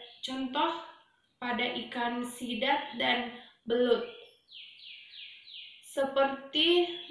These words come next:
berenang. Contoh pada ikan farm Nemidae. F. Membulat. Sa-, saat berenang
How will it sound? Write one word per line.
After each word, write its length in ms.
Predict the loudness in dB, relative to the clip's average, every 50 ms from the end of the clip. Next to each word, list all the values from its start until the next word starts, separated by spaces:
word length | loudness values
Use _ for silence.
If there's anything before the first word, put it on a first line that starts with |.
| -4
berenang. 800 | -2 0 0 0 0 0 -2 -2 0 0 0 2 2 0 -2 -6 -8 -14 -20 -20 _
Contoh 640 | _ -6 -2 0 0 0 0 0 2 2 2 2 2
pada 480 | 2 2 2 4 4 2 2 2 0
ikan 560 | -4 -4 -6 -4 0 4 6 6 6 6 4 0 -6 -12 -16 -18 -20 -20 -20 -20 -2
farm 400 | 4 6 8 10 8 8 6 2 -2 -8 -14 -16 -20 _ -8
Nemidae. 1400 | -2 0 2 2 2 2 0 0 0 0 0 0 0 -2 -4 -6 -10 -6 -4 -2 0 2 2 2 2 0 0 -2 -6 -12 -16 -20 _ _ _ _ _ _ _ _ _ _ _ _ _ -20 _ _ _ _ _
F. 280 | 0 2 2 2 0 -2 -8 -14 -18 -20 -20 -20 -20 -20 -20 _ _
Membulat. 720 | -4 -2 -2 -2 -2 0 0 2 2 4 4 4 2 0 -4 -8 -14 -18 -20 _ _ _ _ -20 -20 _ -20 -20 -20 -20 -18 -16 -10 -4
Sa-, 320 | -2 -2 0 0 -2 -4 -6 -12 -18 -20 _
saat 560 | -14 -8 -4 -2 0 2 4 4 4 2 -2 -8 -12 -18 -16 _
berenang 880 | -4 -2 -2 -2 0 -2 -2 0 2 2 4 4 2 2 0 -2 -4